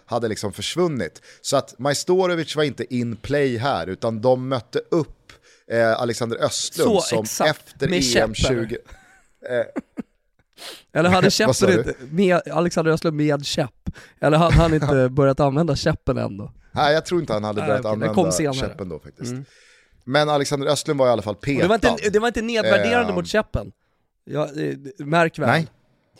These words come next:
Speaker 1: Eh, de smiter ut för att fira Olof Mellbergs, eh, födelsedag, vill jag bestämt minnas att det var. Och, eh, det här bryter ju mot reglerna och Lasse Lagerbäck tar då beslutet att skicka hem alla tre.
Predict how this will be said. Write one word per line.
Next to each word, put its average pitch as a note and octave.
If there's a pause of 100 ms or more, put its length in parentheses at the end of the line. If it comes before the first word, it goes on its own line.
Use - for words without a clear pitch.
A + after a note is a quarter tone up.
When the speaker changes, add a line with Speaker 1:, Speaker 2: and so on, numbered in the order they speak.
(480)
Speaker 1:
Eh, C3+
de D#3
smiter -
ut D3+
för C#3
att C3+
fira C3+
Olof C3+
Mellbergs, A#2+
eh, C#3
födelsedag, A2+ (260)
vill D3
jag D3
bestämt G#2+
minnas G2
att E2+
det F2+
var. E2 (320)
Och, D3
eh, A#2+
det C#3
här D3
bryter C3+
ju -
mot A#2+
reglerna G#2+
och B2
Lasse A#2+
Lagerbäck G#2+
tar A#2
då G2+
beslutet F2
att F2+
skicka -
hem A2+ (100)
alla F2+
tre. E2+